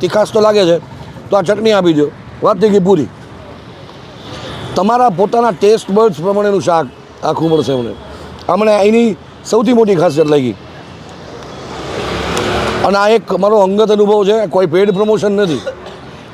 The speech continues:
હું અહીંયા આવ્યો તો થોડાક દિવસ પહેલાં શૂટિંગ કરવા, પણ અહીંયા પાંચ છ દિવસ પ્રસંગોપાત બંધ હતું, એટલા માટે આપણે ત્યારે વીડિયો નહોતો બનાવ્યો. બાકી મને ત્યારે જેટલું ભાવી ગયું હતું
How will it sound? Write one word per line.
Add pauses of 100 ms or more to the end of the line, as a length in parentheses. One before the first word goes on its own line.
હું
અહીંયા
આવ્યો
તો
થોડાક
દિવસ
પહેલાં
શૂટિંગ
કરવા, (420)
પણ
અહીંયા (340)
પાંચ
છ
દિવસ
પ્રસંગોપાત
બંધ
હતું, (600)
એટલા
માટે
આપણે
ત્યારે
વીડિયો
નહોતો
બનાવ્યો.
બાકી
મને
ત્યારે
જેટલું
ભાવી
ગયું
હતું